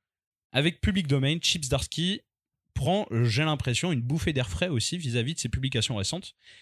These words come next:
Si vous le connaissez pas, c'est celui qui a écrit, euh, Spider-Man, l'histoire d'une vie,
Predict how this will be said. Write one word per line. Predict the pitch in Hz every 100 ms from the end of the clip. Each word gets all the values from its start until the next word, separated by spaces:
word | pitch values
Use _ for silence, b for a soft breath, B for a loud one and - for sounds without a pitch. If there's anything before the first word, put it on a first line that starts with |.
| B B
Si | -
vous | 165
le | 175
connaissez | 160 143 - 127
pas, | 151 185 247 _ _ -
c'est | - 127
celui | 147 175
qui | 139
a |
écrit, | 123 - 165 143
euh, |
Spider-Man, | 107 - 139 165 151
l'histoire | 131 143 123
d'une | 120
vie, | 113 127 175